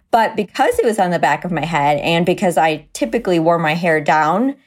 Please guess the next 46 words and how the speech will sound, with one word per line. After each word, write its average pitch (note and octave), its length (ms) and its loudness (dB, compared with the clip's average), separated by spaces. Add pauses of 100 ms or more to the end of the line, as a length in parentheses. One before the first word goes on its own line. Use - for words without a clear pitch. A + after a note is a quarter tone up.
(200)
it A3 120 4
was A3+ 140 0
no G#3+ 140 4
big F3+ 200 -2
deal. D3 380 -2 (220)
Um, D3+ 520 0 (180)
they G3 180 0
would F#3 160 0
inject F#3 400 0
some F3 220 -4
treatment F#3+ 420 -4
into G#3 320 0
it G#3 260 2
and E3 200 0
I D#3 380 0 (260)
would F3 120 0
just F3 240 -2
keep F#3 200 -2
it F#3 100 2
moving, F#3+ 440 2
you D#3+ 100 0
know, D#3+ 220 4
and F3+ 100 -2
hoping, E3+ 540 -2 (160)
I F#3 80 2
hoped G#3 240 0
it F#3 60 2
would E3+ 120 0
grow D#3+ 160 2
back. G3+ 480 0
But D#3+ 420 0
even F#3 520 -4
if - 160 0
it D#3 100 0
didn't A#3+ 200 0
grow F3 160 2
back, D3 380 0
it F3 100 -8
didn't - 400 -6
bother E3+ 400 2
me C#3+ 180 -4
because D3 560 -2
it - 100 -2
was B2 200 -6
so B2 220 0
hidden. F3+ 640 -2